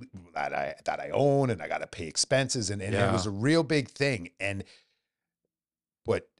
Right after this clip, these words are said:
Speaker 1: I like what you said about change. I have been always very resistant to change, resistant to change. But you know what? I, I don't, I, I'm over it now, because anytime I go through the change, man, it feels good
Speaker 2: I do
Speaker 1: when
Speaker 2: this,
Speaker 1: you get
Speaker 2: yeah.
Speaker 1: through it.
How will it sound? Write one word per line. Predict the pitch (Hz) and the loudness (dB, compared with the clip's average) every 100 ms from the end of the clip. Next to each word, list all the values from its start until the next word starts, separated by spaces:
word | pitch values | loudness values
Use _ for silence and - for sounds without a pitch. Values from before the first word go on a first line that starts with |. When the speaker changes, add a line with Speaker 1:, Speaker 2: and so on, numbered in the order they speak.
| _ | _
Speaker 1:
I | 98 | 0
like | 101 117 131 | 4 4 4
what | 127 | 0
you | 110 | 2
said | - 110 | 2 4
about | 95 85 - | 2 -2 -2
change. | - - 104 76 65 - _ - | 0 2 2 0 -4 -8 _ 0
I | 95 117 135 131 127 110 _ _ - | 2 4 4 2 -2 -8 _ _ -8
have | 92 82 | -8 -6
been | 90 87 - | -6 -6 -4
always | 87 87 78 | -2 -2 -4
very | 71 82 78 | -6 -6 -6
resistant | 69 69 - - 104 - 110 | -8 -10 -6 -2 0 -2 -4
to | - | -6
change, | - 107 101 73 | -6 -6 -6 -6
resistant | 73 80 92 107 | -8 -4 -2 -4
to | - | -8
change. | - 117 117 - | -4 -2 -2 -4
But | 85 85 | -8 -4
you | 107 | -2
know | 101 | -2
what? | 80 85 - | -2 -2 -4
I, | 76 76 73 | -8 -8 -8
I | 80 | -6
don't, | 87 107 - | -6 -6 -8
I, | - | -10
I'm | 82 82 | -8 -2
over | 104 127 101 | 0 0 -2
it | 78 | -4
now, | 90 85 | -6 -4
because | 82 95 | -6 -6
anytime | 113 131 110 104 104 - | -2 -2 -2 -2 -2 -4
I | 82 | -6
go | - 87 | -2 -4
through | - 127 | 0 -2
the | 147 | -2
change, | - 151 165 - - - | -2 -4 -4 -8 -16 -10
man, | 143 226 196 | 0 2 2
it | - | 0
feels | 160 151 - | 0 0 4
good | 160 156 | 4 6
Speaker 2:
I | 143 | 8
do | 147 147 | 10 12
Speaker 1:
when | 139 | 12
Speaker 2:
this, | 160 170 | 12 10
Speaker 1:
you | 165 | 10
get | - | 6
Speaker 2:
yeah. | 120 117 | 6 6
Speaker 1:
through | 156 | 6
it. | 107 | 4